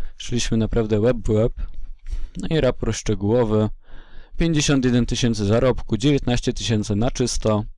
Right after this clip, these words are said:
Uszkodzenia zablokowane przez pancerz tysiąc pięćset, oddane strzały szesnaście, przebicia dwanaście. Nie jest to jakiś rewelacyjny wynik, na pewno znajdzie się wiele lepszych,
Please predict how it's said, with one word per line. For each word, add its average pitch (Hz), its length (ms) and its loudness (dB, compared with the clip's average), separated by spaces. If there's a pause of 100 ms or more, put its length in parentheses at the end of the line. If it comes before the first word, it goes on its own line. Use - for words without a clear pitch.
(200)
Uszkodzenia 127 580 0
zablokowane 110 600 0
przez - 220 -6
pancerz 104 460 -4 (320)
tysiąc 123 420 -2
pięćset, 120 500 0 (340)
oddane 123 460 0
strzały 104 380 -2
szesnaście, 117 680 -2
przebicia 110 440 -2
dwanaście. 113 680 0 (480)
Nie 175 140 2
jest 147 140 0
to 117 80 2
jakiś 110 240 -2
rewelacyjny 107 680 2
wynik, 117 420 2
na 104 100 -2
pewno 104 300 0
znajdzie 107 300 0
się 104 160 0
wiele 113 420 2
lepszych, 113 560 0